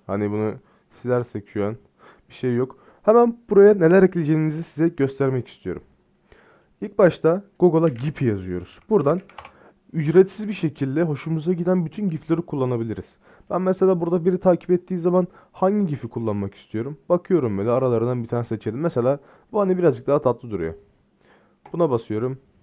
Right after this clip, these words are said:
Buradan da copy link'e basıyorum dostlarım. Geliyorum buraya. Buraya geldiğimiz zaman şurada gördüğünüz gibi bir yapıştır ya da U R L adresi gibi bir buton var. Buna basıyorum. Buraya da hemen geldikten sonra C T R L V yapıyorum. Seçiyorum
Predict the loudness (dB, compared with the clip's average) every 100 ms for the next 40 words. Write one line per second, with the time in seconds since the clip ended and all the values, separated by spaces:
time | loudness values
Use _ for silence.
0 | _ _ _ _ -8 0 0 2 0 -2
1 | -4 -6 -4 -4 -4 -4 -4 -4 -6 -8
2 | -6 -8 -4 -6 -6 -12 _ -8 -4 -2
3 | -2 -4 -6 -6 -8 -10 _ _ _ _
4 | _ -2 0 2 2 0 0 0 0 -4
5 | -8 -6 -2 -2 0 0 0 0 -2 -4
6 | -4 -4 -6 -2 -2 -2 -8 -6 -6 -4
7 | -2 -2 -4 _ _ _ -8 -2 2 2
8 | 0 -2 -6 -6 -8 -6 -4 -4 -4 -2
9 | -2 0 -4 -6 -6 -4 -4 -4 -6 -6
10 | -12 _ _ _ _ -8 -4 -2 -2 -2
11 | -2 -2 -2 -4 -4 -4 -4 -6 -8 -6
12 | -6 -6 -4 -4 -4 -4 -2 -2 -4 -4
13 | -2 -2 -6 -10 _ _ _ _ _ -10
14 | -10 -4 -2 -2 -4